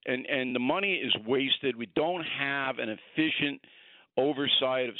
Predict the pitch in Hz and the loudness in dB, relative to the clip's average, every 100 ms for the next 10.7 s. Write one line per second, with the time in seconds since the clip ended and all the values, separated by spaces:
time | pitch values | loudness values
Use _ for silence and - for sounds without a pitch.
0 | - 131 127 123 123 117 - 120 117 123 | 0 0 -2 -2 -2 -2 -2 -2 -2 -2
1 | 120 131 - 233 294 226 226 254 254 185 | -2 -2 0 -2 0 0 0 0 0 -2
2 | 175 - 214 214 - 185 160 180 156 - | -6 -8 -4 -4 -2 -4 0 0 0 -4
3 | - - _ _ _ _ _ - 143 180 | -12 -12 _ _ _ _ _ -2 2 2
4 | 165 180 170 165 156 143 - - - - | 2 0 2 2 2 0 -4 -16 -20 -20
5 | - - 143 143 151 - 190 190 185 - | -20 -6 -2 0 0 0 0 0 -2 -4
6 | - 185 151 135 135 131 127 123 127 123 | -6 -4 0 2 4 2 0 0 -2 -2
7 | 165 139 156 160 139 135 131 127 120 110 | -2 2 2 2 0 0 0 0 -2 0
8 | 147 139 131 139 139 127 131 127 117 117 | 2 2 2 2 0 0 -2 -2 0 -2
9 | - 160 214 117 107 101 110 117 120 123 | 0 0 0 -2 -4 -2 -2 0 -2 -2
10 | 120 120 117 - 143 120 110 | -4 -4 -6 -4 -2 0 -2